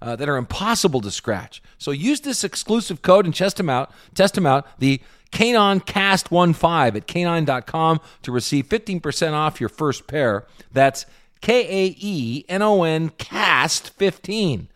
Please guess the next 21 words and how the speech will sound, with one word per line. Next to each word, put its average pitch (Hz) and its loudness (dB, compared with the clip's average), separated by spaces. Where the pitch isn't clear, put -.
Kanon, 147 0
clearly 190 -2
better. 123 -2
All 214 2
right. 175 4
We 175 -6
know 202 2
the, 175 0
uh, 143 2
Masters 151 0
is 127 -4
going 139 0
on 131 0
right 104 -2
now. 98 -10
And 147 -4
I 143 -4
had 196 2
an 180 -2
opportunity 156 2
to 117 2